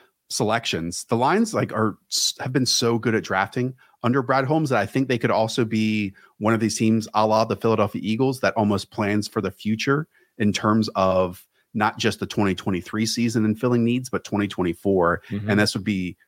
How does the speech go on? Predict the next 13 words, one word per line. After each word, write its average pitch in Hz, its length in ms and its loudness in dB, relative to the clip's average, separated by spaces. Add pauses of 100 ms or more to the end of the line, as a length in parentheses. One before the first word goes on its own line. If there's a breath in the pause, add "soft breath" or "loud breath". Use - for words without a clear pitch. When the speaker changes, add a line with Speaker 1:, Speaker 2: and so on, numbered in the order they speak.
(160)
Speaker 1:
certainly 98 340 -2
doing 95 320 0
that. 80 320 -2
I, 110 160 0
I 123 40 -2
will 127 100 2
also 147 200 0
throw 135 220 0
out 131 140 0
there, 85 260 2 (220 soft breath)
maybe 107 240 0
tackle 110 340 -4
doesn't 98 380 -2